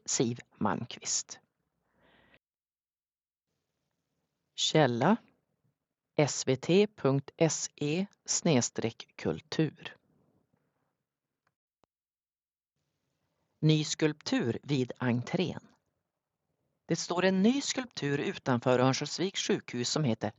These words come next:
Alata. Den lyser upp i mörkret i flera färger. Konstnär är Anna Berglund. Alata är latin och beskriver något som har vingar i växtvärlden.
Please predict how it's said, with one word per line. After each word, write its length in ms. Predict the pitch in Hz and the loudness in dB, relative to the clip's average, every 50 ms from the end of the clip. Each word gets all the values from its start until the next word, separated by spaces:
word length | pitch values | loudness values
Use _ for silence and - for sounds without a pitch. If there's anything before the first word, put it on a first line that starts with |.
| _ _ | _ _
Alata. 680 | - - 117 135 156 156 120 - - _ _ - 151 - - _ _ _ _ _ _ _ _ _ _ _ _ _ _ _ - - - - - _ | -6 -4 -4 -2 -2 -4 -4 -6 -10 _ _ 0 0 0 -2 _ _ _ _ _ _ _ _ _ _ _ _ _ _ _ -20 -20 -20 -20 -8 _
Den 180 | - 147 165 | 4 6 6
lyser 260 | 185 196 185 - 185 202 | 6 4 2 4 6 6
upp 220 | 233 - _ - - | 4 4 _ -6 -4
i 60 | - | 0
mörkret 520 | 208 170 143 131 127 120 - - 123 123 - | 4 6 6 6 6 4 2 -4 -4 -4 -6
i 60 | 127 | -8
flera 460 | - - - 170 175 147 123 127 143 | -8 -6 -4 0 2 2 4 2 2
färger. 520 | - - 151 123 98 98 82 67 - 131 - _ _ _ _ _ _ _ _ _ _ _ - - - - _ _ | 2 2 2 2 0 -2 -4 -6 -6 -8 -10 _ _ _ _ _ _ _ _ _ _ _ -20 -20 -20 -20 _ _
Konstnär 680 | - - 220 202 175 - - - 196 214 226 233 - - | 6 8 8 8 8 4 0 2 4 6 6 6 4 4
är 280 | 139 139 139 143 139 - _ | 4 4 4 4 4 2 _
Anna 320 | - 190 135 120 123 127 | 4 4 6 4 2 0
Berglund. 600 | 139 - 120 123 143 151 139 - 76 76 - - - - _ _ _ _ _ _ _ _ _ _ _ _ _ - - - - | 0 2 2 2 2 0 -2 -2 -2 -2 -4 -6 -8 -14 _ _ _ _ _ _ _ _ _ _ _ _ _ -20 -20 -10 2
Alata 560 | - 160 190 214 214 180 - - - 208 226 - _ _ _ _ _ - | 4 6 8 10 8 8 6 4 4 4 4 2 _ _ _ _ _ 4
är 200 | 143 139 135 - - | 4 4 4 4 2
latin 540 | 143 156 160 - - - 196 202 170 127 | 2 2 2 2 0 -4 -2 0 0 0
och 260 | - - 170 165 - - | 0 0 0 -2 -2 -2
beskriver 540 | - 226 - - - 139 165 196 214 220 214 | -2 -2 0 0 -2 -2 0 2 4 6 6
något 340 | 185 151 123 123 131 - - | 6 6 6 4 2 0 -2
som 160 | - 139 131 | -2 0 0
har 80 | 117 | 0
vingar 540 | 123 123 165 175 143 123 123 147 180 175 - - | 0 2 0 0 2 2 2 2 2 2 0 0
i 100 | - 120 | -2 -4
växtvärlden. 840 | 113 123 120 - - - - - 131 127 151 151 - - - 170 | -2 -4 -4 -6 -8 -8 -4 -4 -2 -2 -4 -4 -8 -10 -12 -14